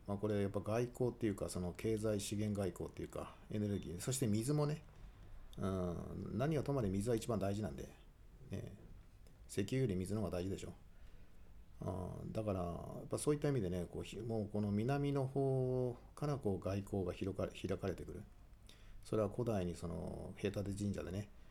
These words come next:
そういったご式人会議やっていたのと、まあ、その、それを、それを思い、そう、彷彿とさせますよね。えー、ということで、あの、あ、時間がもう、はい、えー、いっぱいいっぱいですね。で、その辺の話をね、明日、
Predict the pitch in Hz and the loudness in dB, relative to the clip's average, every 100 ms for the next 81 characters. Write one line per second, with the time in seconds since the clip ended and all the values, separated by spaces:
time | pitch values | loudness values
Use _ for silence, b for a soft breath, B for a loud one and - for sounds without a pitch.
0 | B - - - 92 - 92 92 - 104 | B -12 -8 -4 -2 -2 -2 -2 -2 0
1 | 98 98 107 95 87 82 - 92 95 85 | 0 0 2 0 0 -2 -2 -2 0 -2
2 | 90 98 98 - B B B - 104 92 | 0 0 0 -2 B B B -2 0 0
3 | 80 - - - 90 87 82 - - 92 | -2 -8 -10 -6 -4 -4 -6 -8 -6 -4
4 | 90 - - - - - - - - 110 | -2 -2 -4 -4 -4 -4 -8 -12 -6 0
5 | 98 90 104 120 - - 101 110 - - | 2 2 2 0 -4 -2 0 0 0 4
6 | 107 123 - 120 113 101 117 101 - - | 4 2 0 0 0 0 0 0 -4 -6
7 | - - B B B B B B - - | -12 -14 B B B B B B -10 -4
8 | 107 98 101 120 135 127 90 85 - 92 | 0 2 2 2 2 0 0 -2 -4 -6
9 | 90 90 87 107 90 101 104 113 104 104 | -4 -6 -4 -4 -4 -2 0 2 2 2
10 | 85 90 - 95 87 - 101 98 87 - | 0 -2 -2 -2 -2 0 0 0 -4 -4
11 | - - - - - - - - - 131 | -8 -10 -12 -18 -18 -18 -18 -14 -4 -2
12 | 110 135 139 139 135 127 123 117 101 85 | 0 0 2 2 2 2 2 2 0 0
13 | 87 - 85 | -2 -2 -4